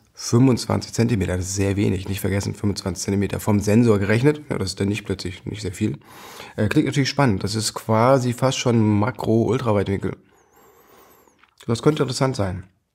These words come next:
Äh, außerdem zweiundsiebzig Millimeter Filterdurchmesser und vierhundertfünfzig Gramm. Äh, zum Vergleich, das G Master, das hat zweiundachtzig Millimeter Filterdurchmesser, das ist halt ein großer Trümmer. Und zweiundachtzig zu zweiundsiebzig,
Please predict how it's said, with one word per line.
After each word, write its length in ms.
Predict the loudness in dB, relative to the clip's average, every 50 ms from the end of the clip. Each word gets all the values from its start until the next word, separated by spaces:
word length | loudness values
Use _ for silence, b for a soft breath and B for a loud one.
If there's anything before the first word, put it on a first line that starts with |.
| _ _ _ _ _ _ _ _ _ _ _ -2
Äh, 80 | 0
außerdem 600 | 2 4 4 4 4 4 4 4 4 4 2 2 0
zweiundsiebzig 800 | 2 2 4 4 4 2 0 -2 -4 -4 -4 -4 -6 -8 -14 -18
Millimeter 600 | -8 -2 2 4 4 6 6 6 4 4 2 0
Filterdurchmesser 720 | 0 2 2 2 4 2 2 2 2 2 0 0 0 0 -2
und 100 | -4 -4
vierhundertfünfzig 680 | -2 0 0 0 0 0 -2 -4 -4 -4 -6 -10 -12 -8
Gramm. 340 | -2 0 0 0 0 B B B B B B B B B B B B B B B -2
Äh, 140 | -2 -2 0
zum 160 | 0 0 2
Vergleich, 400 | 2 0 0 0 2 2 0 0
das 160 | -2 -4 -6
G 220 | -4 -2 0 2 4
Master, 460 | 4 6 4 4 2 2 0 0 0 B B B B
das 140 | -6 -2 -2
hat 120 | -2 0
zweiundachtzig 880 | 0 -2 -2 2 2 2 4 2 2 0 0 0 0 0 0 0 2 4
Millimeter 420 | 4 6 6 4 4 2 0 -2
Filterdurchmesser, 680 | -4 -2 -2 -2 -2 -2 -2 -4 -4 -4 -4 -4 -4 -4
das 140 | -4 -4
ist 40 | -2
halt 80 | -2 -2
ein 80 | -2
großer 320 | 0 0 0 0 0 -2 -4
Trümmer. 360 | -2 0 2 2 2 0 -4 B B B B B B B B B B
Und 100 | -6 -2
zweiundachtzig 600 | 0 2 4 4 4 4 2 0 -2 -2 -4 -4
zu 80 | -4 -4
zweiundsiebzig, 760 | -2 0 0 2 2 0 -2 -2 -6 -10 -18 -18 -18 -20